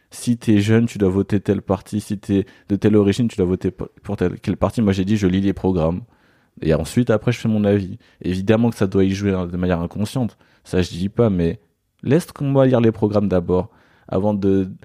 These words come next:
toi, tu lis un seul programme, celui qui t'intéresse le plus, et après, tu votes. Grand bien te fasse, mais je ne vais pas faire comme toi. <laughs> Et ça, tu vois, j'ai enfin appris que,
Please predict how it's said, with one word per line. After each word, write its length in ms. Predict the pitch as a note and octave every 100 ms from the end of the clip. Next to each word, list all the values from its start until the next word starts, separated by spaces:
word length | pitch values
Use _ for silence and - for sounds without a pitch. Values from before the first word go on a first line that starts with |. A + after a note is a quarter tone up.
| _ -
toi, 120 | B2+
tu 200 | B2 A#2
lis 200 | G#2+ A2+
un 100 | A#2+
seul 220 | B2+ C#3 B2+
programme, 420 | A#2+ A2 A#2+ A#2
celui 220 | G#2+ G#2
qui 120 | -
t'intéresse 460 | - G2+ G2+ G2 -
le 100 | G2
plus, 240 | A#2 C#3+
et 40 | F#2
après, 180 | -
tu 180 | G#2 -
votes. 360 | G2 F#2 F2 - _ _ _ _ F#2
Grand 160 | F#2
bien 160 | F#2 F#2
te 180 | A2 A2+
fasse, 240 | A#2+ -
mais 300 | F#2+ F2+ - _ -
je 140 | F#2+
ne 80 | G2
vais 100 | G2
pas 120 | A2+
faire 180 | A#2 A2+
comme 180 | G#2 G2
toi. 220 | F#2 F#2+ _ _
<laughs> 1500 | - - _ _ _ _ _ _ _ _ _ _ _ _ -
Et 20 |
ça, 160 | G#2 A2+
tu 120 | A2+
vois, 100 | A2+
j'ai 100 | G#2
enfin 220 | F#2+ A2
appris 220 | G#2 A#2+
que, 360 | A#2+ G#2 G#2+ A#2+